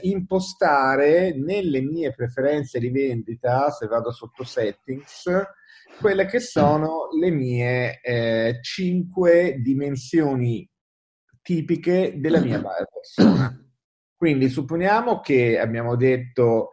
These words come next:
io mi rivolga a un business locale, supponiamo nell'area metropolitana di Milano, e che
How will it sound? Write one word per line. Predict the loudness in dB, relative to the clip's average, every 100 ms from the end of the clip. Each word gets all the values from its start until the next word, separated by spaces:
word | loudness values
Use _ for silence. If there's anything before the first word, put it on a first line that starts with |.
| _ _
io | 0 2
mi | 2
rivolga | 0 4 6 6 4 2 2 2
a | 0 0 0 -2 -4
un | -6 -4 -4
business | -2 0 0 0 -2 -2
locale, | -4 0 0 0 -2 -6
supponiamo | -12 _ -8 -4 -2 0 -2
nell'area | -2 0 0 -2
metropolitana | -6 -8 -8 -6 -6 -6 -8
di | -8
Milano, | -8 -6 -6 -4 -2 -4 -6 _ _ _ _ _
e | -2 -2 -2
che | -4 0 4 4 2 -6